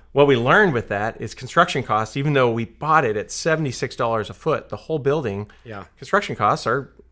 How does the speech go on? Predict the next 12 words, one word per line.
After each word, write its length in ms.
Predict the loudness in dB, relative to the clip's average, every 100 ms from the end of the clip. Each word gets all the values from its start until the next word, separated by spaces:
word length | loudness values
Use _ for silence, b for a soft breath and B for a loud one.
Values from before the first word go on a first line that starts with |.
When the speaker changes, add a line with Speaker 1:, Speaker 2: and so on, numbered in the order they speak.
| _
Speaker 1:
are 140 | -2 -2
expensive. 540 | 0 -2 0 -4 -6
And 140 | -6 0
downtime, 520 | 2 2 0 -2 -4
thanks 200 | -6 -8
to 80 | -8
covid, 320 | -6 -4 -4
was 140 | -4 -8
longer 560 | -8 -2 0 0 0 -2
than 140 | -4
we 100 | -6
expected. 640 | -8 -12 -10 -10 -12 -20